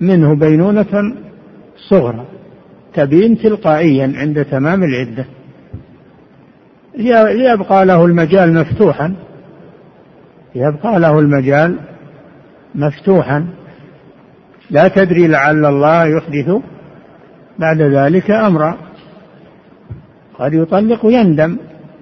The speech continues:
فيكون أمامه المجال للرجعة. أما إذا أغلق هذا الباب عليه وطلقها ثلاثا بكلمة واحدة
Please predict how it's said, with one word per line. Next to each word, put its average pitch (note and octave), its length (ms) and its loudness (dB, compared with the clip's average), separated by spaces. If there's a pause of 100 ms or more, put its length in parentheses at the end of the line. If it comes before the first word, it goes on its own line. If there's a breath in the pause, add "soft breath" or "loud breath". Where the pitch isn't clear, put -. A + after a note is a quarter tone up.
(360)
فيكون A#3+ 460 0
أمامه G3 480 2
المجال G#3+ 640 0 (100)
للرجعة. F3 580 -2 (800)
أما E3+ 220 0
إذا F3+ 360 2
أغلق F#3 360 2
هذا D#3 340 2
الباب D3 360 0
عليه C3 380 -2
وطلقها C#3+ 800 0
ثلاثا C#3+ 560 0 (580)
بكلمة D#3+ 720 0
واحدة E3 500 -2